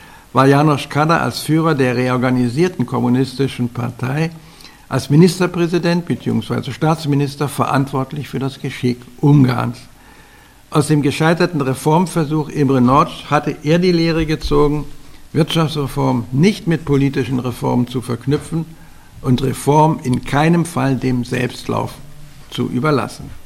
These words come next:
János Kadas Entschlossenheit, die politische Führung der Reform fest in den Händen der U S A P-Führung zu behalten, führte allerdings nicht dazu,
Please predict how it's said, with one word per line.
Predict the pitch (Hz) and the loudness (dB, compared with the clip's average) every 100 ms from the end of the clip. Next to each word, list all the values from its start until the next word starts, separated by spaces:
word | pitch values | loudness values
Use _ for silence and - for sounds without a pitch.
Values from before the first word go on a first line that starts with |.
| - - - - - - - - - - - - - - - - - - - 175 - - - - - - - - | -18 -20 -20 -20 -20 -20 -20 -20 -20 -20 -20 -20 -10 -10 -10 -20 -20 -20 -20 -20 -18 -14 -14 -14 -6 -6 -6 0
János | 156 190 170 - | 2 4 2 0
Kadas | 170 190 170 | 0 2 0
Entschlossenheit, | 165 147 165 175 175 185 190 185 | -2 -2 0 0 2 2 4 4
die | |
politische | 123 151 160 170 165 | 4 2 4 4 2
Führung | 135 156 170 165 | 2 2 4 2
der | 156 147 | 2 0
Reform | 135 139 143 | 0 0 0
fest | 143 143 - 160 | 2 0 0 2
in | 135 | 2
den | 127 | 4
Händen | 120 151 165 | 4 4 4
der | 151 - | 2 2
U | 143 | 2
S | 139 | 0
A | 135 | -4
P-Führung | 123 147 175 165 135 135 | 0 2 2 2 0 0
zu | 139 135 | 0 -2
behalten, | 123 143 170 151 | -2 -2 -2 -6
führte | - 151 147 139 | -2 -2 0 0
allerdings | 139 143 135 - | 0 2 0 0
nicht | 135 185 190 - | 2 2 2 0
dazu, | 131 127 - 160 | 0 0 -2 -2